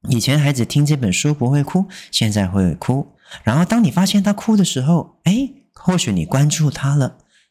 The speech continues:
他可能觉得，诶，他也不知道自己为什么会有这个情绪，因为他才刚开始在认识他，他就会转移这个注意力，然后拿玩具给你，让你陪他玩，这个是有可能的。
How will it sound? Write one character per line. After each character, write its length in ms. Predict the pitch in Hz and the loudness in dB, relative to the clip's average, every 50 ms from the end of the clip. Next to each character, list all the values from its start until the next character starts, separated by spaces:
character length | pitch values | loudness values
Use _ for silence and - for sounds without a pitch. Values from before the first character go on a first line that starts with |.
| _ | _
他 140 | - - 127 | -6 -6 -6
可 120 | - - 76 | -4 -4 -4
能 160 | 71 76 80 | -2 -2 -2
觉 140 | - 82 80 | -2 -2 -2
得， 120 | - 85 | -2 -2
诶， 220 | - - 160 185 - - _ _ _ _ _ _ _ _ - | -2 -2 -2 -2 -4 -12 _ _ _ _ _ _ _ _ -4
他 140 | - 170 175 | -2 0 0
也 100 | 139 95 | 0 -2
不 120 | - 87 | -4 -4
知 140 | 85 - 95 | -2 -2 0
道 140 | 95 95 90 | 0 0 0
自 140 | - 98 | 0 0
己 140 | 90 85 71 | -2 0 0
为 120 | 73 87 87 | 0 0 0
什 160 | - - 71 | 0 -2 -6
么 80 | 69 | -6
会 180 | - - - 82 | -6 -2 0 0
有 80 | 73 65 | 0 0
这 120 | - - | -4 -4
个 100 | - 73 | -4 -2
情 280 | 69 - - 85 69 76 | -2 -2 -4 -4 -4 -4
绪， 200 | - - - 85 | -2 -2 0 0
因 140 | 85 110 131 | 2 2 2
为 80 | 139 | 2
他 140 | 131 - 139 | 0 0 -2
才 160 | 135 - 98 | -2 -2 -2
刚 240 | 95 - 113 117 120 | -2 -2 0 -2 -2
开 180 | 117 - 131 131 | -2 0 -2 -2
始 180 | 120 - - | -2 -2 -4
在 160 | - - 90 90 | -4 -2 0 0
认 240 | 98 139 139 120 | 2 2 0 0
识 220 | 104 - - 127 120 | -2 -2 -4 -4 -6
他， 340 | - 123 135 147 180 - _ - - - - - - - - | -6 -4 -4 -4 -6 -8 _ -20 -20 -18 -16 -16 -16 -12 -4
他 100 | - 107 | -4 -2
就 140 | 101 - 104 | -2 0 0
会 80 | 98 92 | 0 0
转 280 | - - 82 73 64 | -2 -4 -6 -6 -8
移 120 | 65 76 80 | -6 -6 -4
这 140 | - - 85 | -2 -2 -2
个 120 | - 65 | -2 -4
注 240 | - - - 78 73 | -6 -4 -4 -4 -2
意 220 | 71 76 73 65 | -2 -2 -2 -2
力， 180 | 62 85 71 58 - | -2 -2 -4 -4 -4
然 100 | 143 73 | -4 -2
后 80 | 78 | 0
拿 180 | 80 151 - 82 | 0 0 0 0
玩 200 | 143 147 - 165 | -2 0 0 0
具 200 | - - 117 104 | 0 0 -2 -2
给 160 | - - 92 | 0 0 0
你， 340 | 104 101 85 98 262 - - - - - - - | 2 2 2 0 0 -4 -8 -16 -18 -18 -14 -6
让 260 | - 101 104 98 90 76 | -2 -2 0 0 0 -2
你 120 | 73 - | -2 -4
陪 200 | 175 - 90 - | -4 -4 -8 -8
他 220 | - 87 85 82 | -6 -6 -4 -4
玩， 280 | 85 85 73 - 127 - - - | -4 -6 -6 -8 -8 -8 -6 -4
这 140 | - 113 | -4 -2
个 120 | 98 - 76 | -2 -2 -2
是 200 | - - 85 78 | -2 -2 -4 -2
有 160 | 71 67 71 | -4 -4 -6
可 160 | - - 78 | -6 -6 -8
能 240 | 71 76 76 65 69 | -8 -8 -10 -8 -4
的。 260 | - 180 - - _ | -4 -4 -4 -6 _